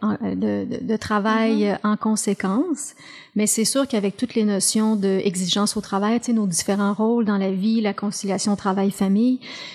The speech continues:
Speaker 1: bien souvent, les gens vont couper sur les heures de, de, de sommeil pour que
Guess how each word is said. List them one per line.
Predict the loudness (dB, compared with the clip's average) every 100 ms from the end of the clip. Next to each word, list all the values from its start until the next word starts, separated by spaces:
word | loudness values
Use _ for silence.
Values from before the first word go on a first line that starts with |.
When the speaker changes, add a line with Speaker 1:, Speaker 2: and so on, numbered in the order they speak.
| -14 -6
Speaker 1:
bien | -2 0 0
souvent, | -2 -2 0
les | 0 0
gens | 0 0 0
vont | 0 0 -2
couper | -6 -4 0 0
sur | 0
les | -2 -2
heures | -2 -2 -2
de, | -2 -4 -4
de, | -2 -2 0
de | 0
sommeil | 0 2 2 2 2 0
pour | -4 -8
que | -4